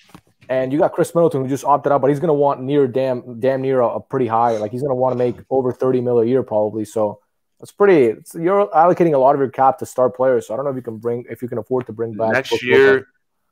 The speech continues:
Speaker 2: next forty-five million dollars, uh, to Giannis, thirty-six to Jrue Holiday.
Speaker 1: Yeah.
Speaker 2: Um. So how much money is that? I think.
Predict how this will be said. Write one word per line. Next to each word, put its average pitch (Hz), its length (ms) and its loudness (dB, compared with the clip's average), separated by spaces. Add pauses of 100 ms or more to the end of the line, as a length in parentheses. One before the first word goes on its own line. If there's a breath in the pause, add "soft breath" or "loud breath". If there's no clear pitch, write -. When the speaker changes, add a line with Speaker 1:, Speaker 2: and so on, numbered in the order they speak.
(200)
Speaker 2:
next 120 400 -10
forty-five 135 600 0
million 120 400 -6
dollars, 110 920 -2 (1120)
uh, 101 160 -2
to 101 120 -16
Giannis, 107 760 -4
thirty-six 120 680 -6
to 104 80 -16
Jrue 101 240 -10
Holiday. 92 760 -2
Speaker 1:
Yeah. 95 380 0 (800)
Speaker 2:
Um. 98 1400 -4 (220)
So - 120 -20
how 110 120 -4
much 120 200 -12
money 113 240 -10
is 104 160 -12
that? 104 340 -8
I 92 120 -16
think. 104 360 -16